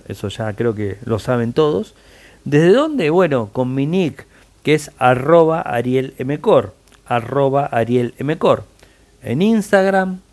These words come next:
en Threads, la red social de, de, de Instagram, en TikTok, eh, ¿qué más? En Blue Sky, en True, bueno, en todas. ¿Mm? Ariel M Cor.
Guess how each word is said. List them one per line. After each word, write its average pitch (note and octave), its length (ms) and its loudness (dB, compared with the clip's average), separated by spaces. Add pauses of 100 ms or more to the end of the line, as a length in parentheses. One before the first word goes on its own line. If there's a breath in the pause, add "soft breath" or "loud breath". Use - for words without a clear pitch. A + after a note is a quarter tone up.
(180)
en A2 220 -6
Threads, E3 540 -2 (260)
la G#2 160 -6
red A2+ 160 -4
social A2 540 -4
de, G#2 180 -6 (480 soft breath)
de, G2+ 680 -4 (240)
de A#2+ 160 -2
Instagram, D#3+ 500 -2 (480 loud breath)
en A#2+ 280 -2
TikTok, D#3+ 600 2 (560 loud breath)
eh, A2+ 460 -2
¿qué D3+ 80 0
más? B2 280 -4
En A2+ 160 -6
Blue G#2+ 120 -6
Sky, D3 560 2 (400)
en G#2+ 100 -8
True, D3+ 460 -2 (540 soft breath)
bueno, C3 360 -2
en F3 160 -6
todas. G2 460 -2 (180)
¿Mm? A3+ 340 -4
Ariel C#3 540 2
M A#2+ 260 -2
Cor. - 280 -12